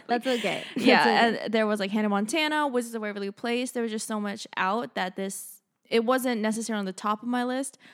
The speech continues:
Speaker 2: but I loved the whole concept of the show. I loved how cute Demi was and how innocent and excited, the kind of energy she had. I definitely think it's better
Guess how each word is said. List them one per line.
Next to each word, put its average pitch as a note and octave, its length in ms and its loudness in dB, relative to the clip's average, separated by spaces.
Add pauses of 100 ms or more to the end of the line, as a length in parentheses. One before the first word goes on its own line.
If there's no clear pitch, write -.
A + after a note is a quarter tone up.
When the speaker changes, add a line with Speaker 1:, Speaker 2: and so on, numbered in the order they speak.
(140)
Speaker 2:
but G3+ 220 2 (100)
I G3 220 0
loved F#3+ 680 -4
the G#3 180 -2
whole G#3 200 2
concept A3 880 -2
of A#3+ 160 0
the C4 100 -2
show. C#4+ 460 -2 (460)
I A3 140 2
loved G#3+ 560 0 (340)
how G#3+ 240 -2
cute B3 340 -8
Demi B3 280 0
was B3 640 -2 (280)
and G#3+ 200 0
how G#3+ 500 0 (180)
innocent B3+ 600 0 (300)
and G#3 140 -2
excited, A3 840 -2
the G#3+ 120 -6
kind G#3 200 -2
of G3+ 140 -4
energy G#3 360 -4
she A3+ 160 -8
had. A3 300 -6 (160)
I A3 100 4
definitely B3 320 0
think A3+ 180 -2
it's G#3 120 -6
better F#3+ 540 -4